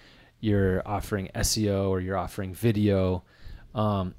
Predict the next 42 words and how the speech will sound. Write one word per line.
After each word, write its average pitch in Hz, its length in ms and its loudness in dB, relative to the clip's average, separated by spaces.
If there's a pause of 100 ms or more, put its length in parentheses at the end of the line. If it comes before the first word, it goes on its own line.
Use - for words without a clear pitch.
and 117 200 -4
especially, 165 500 0
like, 110 220 2
graphic 120 420 0
design, 107 340 -2
like, 117 160 0
graphic 147 400 4
designers, 117 480 2
a 117 60 0
lot 107 180 4
of 110 60 -2
times, 117 340 0
like, 104 160 -2
I 98 40 -2
looked 107 200 -2
at 120 140 2
this 113 160 -2
one 104 160 -2
the 98 100 0
other 98 180 2
day, 95 220 2
he 110 120 -2
had, 131 120 0
like, 123 280 0 (760)
f-, - 260 -14
like, - 120 -12
fifty 151 420 2
clients 123 420 0
that 110 120 4
all 104 80 4
have 101 180 -4
local 104 260 0
businesses. 95 540 -6
Could 135 160 -6
you 175 140 6
imagine 113 480 0
over 110 180 -2
the 104 100 -2
past - 460 -2
couple 104 320 -2
years 98 380 -2
if 101 180 -8